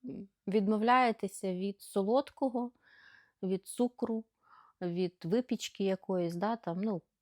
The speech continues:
кондитерських виробів, неважливо, просто від мучного і від, е, солодкого, від цукру, відмовляєтесь від цукру. Ви маєте розуміти, що ви не вживаєте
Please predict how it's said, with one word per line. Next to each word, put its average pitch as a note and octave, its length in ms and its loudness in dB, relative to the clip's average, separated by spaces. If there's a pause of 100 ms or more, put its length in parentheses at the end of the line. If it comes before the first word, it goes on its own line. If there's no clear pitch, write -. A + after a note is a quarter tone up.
(160)
кондитерських F#3 840 2
виробів, B3 400 2
неважливо, F3+ 580 0
просто - 380 -2
від B3 180 -2
мучного C#4+ 720 2 (140)
і A3 260 0
від, G3+ 460 -2
е, F3 680 0
солодкого, D#3 680 -2 (200)
від A3 180 -2
цукру, D#3 320 -2
відмовляєтесь F3+ 680 -4
від E3 120 -12
цукру. - 300 -14 (760)
Ви A#3+ 200 6
маєте E4+ 380 0
розуміти, G#3 640 0
що - 360 -4
ви B3 460 4 (540)
не A#3+ 260 6
вживаєте A#3 880 2